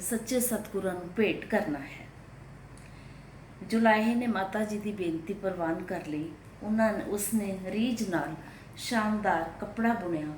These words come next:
ਜਦੋਂ ਉਹ ਤਿਆਰ ਹੋ ਗਿਆ ਤਾਂ ਮਾਈ ਦੇ ਘਰ ਦੇ ਆਇਆ। ਮਾਈ ਨੇ ਚਾਰ ਗੁਣਾ ਵੱਧ ਮਜ਼ਦੂਰੀ ਦਿੱਤੀ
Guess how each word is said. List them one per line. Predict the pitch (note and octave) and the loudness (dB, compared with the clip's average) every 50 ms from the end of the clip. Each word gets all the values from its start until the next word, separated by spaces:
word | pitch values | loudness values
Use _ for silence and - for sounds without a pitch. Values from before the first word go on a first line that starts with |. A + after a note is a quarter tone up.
| - - - - - | -10 -14 -14 -8 -2
ਜਦੋਂ | G#3 G#3 G#3 G#3+ G#3+ | 0 0 2 2 2
ਉਹ | G#3+ G#3 G3+ | 2 2 0
ਤਿਆਰ | - - F#3+ E3+ E3 F#3 G#3+ G#3+ G3+ | 0 0 2 4 4 4 2 0 -4
ਹੋ | G3 | -4
ਗਿਆ | E3+ D#3+ E3 D#3+ D#3+ | -4 -2 -4 -4 -4
ਤਾਂ | D#3+ - - G#3 G#3 | -4 -6 -4 -4 -2
ਮਾਈ | G3+ F#3+ F#3 F#3 | 0 0 0 0
ਦੇ | G3+ G#3 G3+ G3 | 0 0 0 -2
ਘਰ | F#3 - G#3 F#3+ E3 | -2 0 0 0 0
ਦੇ | - C#3 C3+ E3 F3 F#3 | 0 0 0 0 0 0
ਆਇਆ। | F3+ E3 D3+ D3 C#3+ C#3+ - - - - - - - - - - | 0 -2 -2 -2 -4 -6 -8 -12 -16 -16 -16 -16 -16 -14 -10 -4
ਮਾਈ | G#3 G#3+ G#3+ G#3+ G#3+ A3+ | 2 4 6 6 6 6
ਨੇ | A3+ G#3 G3 F3+ F3 E3+ - - - | 4 2 0 -2 -4 -6 -6 -4 2
ਚਾਰ | A3+ G#3+ G#3+ A3 A#3 | 4 6 6 6 4
ਗੁਣਾ | A3+ A3+ A3 A3 A3 | 2 4 4 4 4
ਵੱਧ | G3 - F#3+ G#3+ G#3 - | 2 2 2 2 4 4
ਮਜ਼ਦੂਰੀ | A3+ A3+ A3+ G#3 G3 - F#3 F3+ E3+ E3 F3 E3+ | 4 4 4 2 2 -2 -6 -6 -4 -4 -4 -4
ਦਿੱਤੀ | D#3+ E3+ D#3+ - - - D#3+ | -4 -4 -6 -6 -8 -8 -8